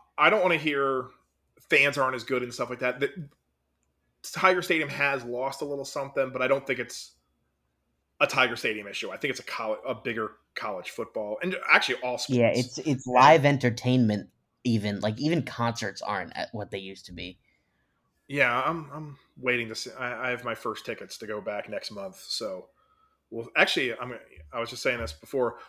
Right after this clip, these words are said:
Speaker 1: We're gonna go see Fortune Feimster, the comedian, next weekend. So my day after Auburn. So I will report. But it's the first time I'm going to, like, I guess it's a concert 'cause it's still comedy. But it's the first time I'm gonna go to, like, a big event.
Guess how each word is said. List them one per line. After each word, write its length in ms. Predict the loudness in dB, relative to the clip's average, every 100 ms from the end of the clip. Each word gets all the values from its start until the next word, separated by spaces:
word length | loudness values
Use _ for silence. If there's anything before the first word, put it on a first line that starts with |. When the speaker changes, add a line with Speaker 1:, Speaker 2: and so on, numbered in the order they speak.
| _
Speaker 1:
We're 80 | 0
gonna 100 | 0
go 140 | 0
see 200 | -2 -4
Fortune 460 | -8 -6 -4 -4 -6
Feimster, 760 | -10 -10 -8 -8 -6 -6 -8 -14
the 60 | -16
comedian, 600 | -10 -4 -4 -4 -10 -16 _
next 220 | -12 -10
weekend. 400 | -12 -10 -14 -16 _
So 380 | -10 -8 -10 -18 _ -16 -16
my 140 | -14 -4
day 200 | 0 0
after 300 | 0 -4 -4
Auburn. 340 | -4 -4 -8
So 300 | -10 -8 -8 -8
I 100 | -4
will 140 | -4
report. 320 | -2 0 0
But 100 | 0
it's 140 | -6 -8
the 60 |
first 260 | 0 0 2
time 180 | -2 -4
I'm 100 | -6
going 200 | -6 -6
to, 100 | -8
like, 380 | -8 -10 -14 _ _ _ _ _ _ _ _ _ _ _ _ _ -2
I 60 |
guess 160 | 2 2
it's 100 | -2
a 40 |
concert 480 | -10 -10 -8 -12 -14
'cause 160 | -18 -16
it's 100 | -10
still 220 | -6 -6
comedy. 500 | -6 -12 -12 -18 -20 _ _ _ _ _ _
But 80 | -8
it's 80 | -6
the 80 | 2
first 200 | 2 2
time 120 | -2
I'm 80 | -2
gonna 100 | -4
go 160 | -2
to, 60 | -2
like, 100 | -4
a 60 |
big 260 | -8 -6 -6
event. 540 | -6 -10 -12 -14 -14